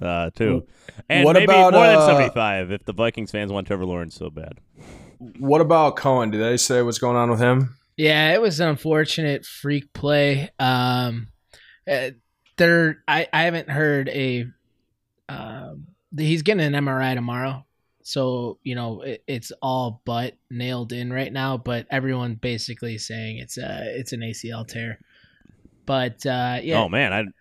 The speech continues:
Speaker 1: yeah, I didn't know that.
Speaker 3: F-, fair catch, you know, and he just gets, uh, I know the guy got pushed, but it was about five yards away. So, like, I, I, I don't understand. Well, I do understand the Bears legitimately never get calls, but,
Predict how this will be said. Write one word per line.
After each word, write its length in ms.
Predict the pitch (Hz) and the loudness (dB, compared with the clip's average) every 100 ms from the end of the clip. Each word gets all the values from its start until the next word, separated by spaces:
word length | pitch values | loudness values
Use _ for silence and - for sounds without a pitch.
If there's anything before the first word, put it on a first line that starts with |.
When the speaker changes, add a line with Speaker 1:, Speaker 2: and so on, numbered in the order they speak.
| _ - | _ -8
Speaker 1:
yeah, 180 | 104 | -4
I 20 | 92 | -2
didn't 160 | 95 | -2
know 160 | 107 104 | -2 -2
that. 160 | 95 _ _ - 311 | -4 _ _ -20 -18
Speaker 3:
F-, 240 | - - - - | -16 -16 -16 -12
fair 300 | - 175 165 | 0 0 2
catch, 760 | - 151 156 - - - - - | 0 2 2 0 -4 -6 -10 -10
you 140 | 147 143 | -6 -2
know, 360 | 135 135 139 | -2 -4 -4
and 260 | 131 123 123 | -6 -6 -6
he 120 | 131 | -6
just 240 | 123 120 | -6 -8
gets, 520 | 139 131 - - - _ 139 | -4 -6 -6 -14 -16 _ -10
uh, 280 | 117 123 113 - | -8 -8 -8 0
I 140 | 160 | 4
know 120 | 180 | 6
the 80 | 165 | 4
guy 200 | 156 156 | 4 2
got 220 | 151 143 | 0 -2
pushed, 340 | - 156 151 - | -4 -2 -2 -2
but 80 | |
it 20 | 165 | -2
was 140 | 160 | 2
about 180 | 190 107 | 2 2
five 260 | 160 131 | 0 0
yards 300 | 127 131 117 | 0 -2 -2
away. 340 | 127 117 123 120 | -6 -4 -4 -6
So, 220 | - 135 | -6 -6
like, 200 | 123 117 | -4 -4
I, 120 | 123 | -6
I, 760 | - 135 139 - - - - 170 | -6 -6 -6 -8 -20 -16 -4 0
I 20 | |
don't 160 | 185 175 | 0 0
understand. 760 | 156 139 165 147 143 135 131 _ _ - | 0 0 -2 -2 -2 -4 -8 _ _ -2
Well, 120 | 170 | 2
I 60 | 160 | 2
do 200 | 156 160 | 2 0
understand 460 | 143 123 - 120 | 0 -2 -4 -6
the 40 | 120 | -4
Bears 340 | 135 127 - | -2 -2 -4
legitimately 480 | 120 107 120 113 110 | -10 -8 -10 -8 -10
never 240 | 110 110 | -10 -12
get 160 | 113 - | -14 -16
calls, 380 | - - - - - | -12 -12 -14 -6 0
but, 320 | 131 - | 0 0